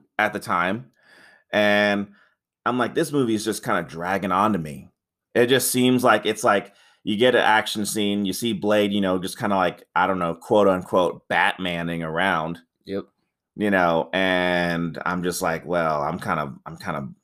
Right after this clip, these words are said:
Speaker 1: you know, waiting for the next action scene to happen." And then it happens, and it's not even that big of a deal. It's not that big of an action scene, you know?
Speaker 2: Yeah.
Speaker 1: But this movie came out, like, a year after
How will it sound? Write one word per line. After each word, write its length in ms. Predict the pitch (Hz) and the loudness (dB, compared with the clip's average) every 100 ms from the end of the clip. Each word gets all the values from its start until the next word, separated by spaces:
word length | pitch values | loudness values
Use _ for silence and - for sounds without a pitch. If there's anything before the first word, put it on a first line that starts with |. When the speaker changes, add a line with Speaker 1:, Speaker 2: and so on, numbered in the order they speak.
| - | -10
Speaker 1:
you 100 | 90 | -8
know, 260 | 71 - - | -6 -8 -6
waiting 320 | 90 90 82 | -2 -2 -4
for 160 | 90 | -4
the 80 | 80 | -2
next 260 | 80 82 - | -2 -4 -2
action 360 | 85 90 - 80 | -2 -2 -4 -8
scene 200 | - 82 | -8 -6
to 40 | 78 | -6
happen." 380 | 85 92 78 | -2 -4 -4
And 80 | 76 | -4
then 100 | 85 | -2
it 100 | 76 | -2
happens, 380 | - 98 110 82 | 0 -2 0 -4
and 100 | 82 | -4
it's 120 | 80 | -2
not 120 | 95 | 0
even 180 | 95 87 | 0 0
that 200 | 90 85 | -2 -2
big 140 | 95 87 | -2 -2
of 80 | |
a 40 | 82 | -4
deal. 380 | 82 110 71 - _ _ _ _ _ _ | -2 0 0 -4 _ _ _ _ _ _
It's 80 | - | -2
not 100 | 127 117 | 0 2
that 180 | 104 90 | 2 4
big 100 | 107 | 2
of 100 | 98 | 4
an 60 | |
action 360 | 101 120 - 90 | 2 0 -2 -6
scene, 340 | 85 80 60 - _ _ _ _ _ _ _ _ _ - | -6 -8 -10 -18 _ _ _ _ _ _ _ _ _ -2
you 140 | 117 | 2
know? 340 | 113 98 87 78 | 6 6 6 0
Speaker 2:
Yeah. 80 | 78 - - _ _ - | -14 -20 -20 _ _ 0
Speaker 1:
But 320 | 135 113 - | 2 2 2
this 200 | 190 190 | 2 2
movie 280 | 165 147 139 | 0 0 -2
came 240 | 151 127 | -2 -2
out, 300 | 120 113 - - | 0 0 -2 -6
like, 360 | 107 101 92 - | -2 -2 -4 -6
a 140 | 104 95 | -2 -2
year 600 | 92 90 113 123 120 113 | -4 -6 -2 0 0 0
after 720 | 107 107 104 104 98 92 87 | 0 0 0 0 2 2 -2